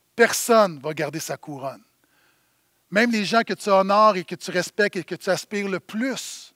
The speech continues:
dans le royaume de Dieu, personne ne va garder sa couronne.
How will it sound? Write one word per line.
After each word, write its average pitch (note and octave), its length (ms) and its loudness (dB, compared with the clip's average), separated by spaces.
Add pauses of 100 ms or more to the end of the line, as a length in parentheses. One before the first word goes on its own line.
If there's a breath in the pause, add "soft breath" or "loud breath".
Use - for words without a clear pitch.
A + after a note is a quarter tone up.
dans D3+ 120 -8
le D#3+ 100 -2
royaume D#3+ 240 -6
de D3+ 120 -8
Dieu, C#3 240 -16 (680 soft breath)
personne F3+ 640 -2 (160)
ne D3+ 80 -12
va D3 100 -8
garder C#3+ 300 -8
sa C3+ 200 -10
couronne. C3+ 440 -14